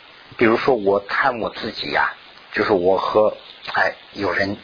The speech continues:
我们两个人，啊，对立起来了，那我要保护我自己啊，哎，那我跟他吵起来了，或者是我，那我跟他打起来了，那这肯定是没有好的结果，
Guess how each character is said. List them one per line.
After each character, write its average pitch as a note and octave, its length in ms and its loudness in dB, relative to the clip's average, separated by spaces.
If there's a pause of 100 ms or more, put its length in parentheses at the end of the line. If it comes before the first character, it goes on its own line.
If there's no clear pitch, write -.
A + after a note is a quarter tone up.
我 G2+ 100 0
们 G#2+ 120 0
两 G2 180 0
个 A2 100 0
人， G#2 200 0 (680)
啊， F#2 500 0 (440)
对 C3 180 2
立 G#2+ 140 0
起 - 180 -4
来 F2 140 4
了， E2 160 0 (800)
那 D#3 120 4
我 C3 220 2
要 D3 140 6
保 G#2 200 2
护 - 180 2
我 A#2+ 120 4
自 E3 180 0
己 C3 180 0
啊， G2+ 220 2 (640)
哎， B2+ 220 2 (220)
那 A#2+ 200 -2
我 B2 300 2
跟 C3 140 -2
他 - 160 -2
吵 - 240 -2
起 - 140 -2
来 G2 120 4
了， G2+ 140 2
或 - 160 0
者 B2+ 100 2
是 - 140 0
我， A2+ 180 4
那 C3 400 0
我 B2 120 2
跟 B2+ 100 -8
他 C#3+ 100 2
打 - 260 -2
起 - 140 -4
来 F#2+ 160 4
了， F2+ 160 0 (880)
那 C#3 180 0
这 D3+ 180 0
肯 A2+ 220 -2
定 A#2 140 0
是 G#2+ 300 0 (260)
没 G#2+ 100 0
有 A2 120 4
好 D2+ 200 -4
的 - 120 -8
结 E2+ 180 -8
果， E2+ 320 -8